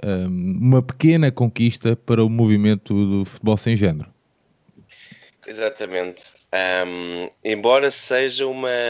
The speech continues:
Speaker 2: uma conquista com o seu quê de amarga, porque não foi porque a Federação perceba que não faz sentido haver essa diferença entre homens e mulheres,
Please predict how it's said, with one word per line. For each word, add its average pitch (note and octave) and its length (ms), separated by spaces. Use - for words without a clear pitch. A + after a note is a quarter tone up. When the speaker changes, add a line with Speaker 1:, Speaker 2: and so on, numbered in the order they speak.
Speaker 2:
uma A2 200
conquista A2+ 720
com B2+ 140
o A2 40
seu A#2 200
quê B2+ 160
de A#2 100
amarga, F2+ 600
porque G2+ 300
não A2+ 160
foi A#2 480
porque F#2+ 600
a G2 60
Federação G2+ 540
perceba F#2 840
que - 100
não G#2 100
faz G2+ 180
sentido F2+ 600
haver F#2+ 220
essa G2 220
diferença G2 360
entre F2 420
homens G2+ 400
e F#2+ 60
mulheres, F2+ 640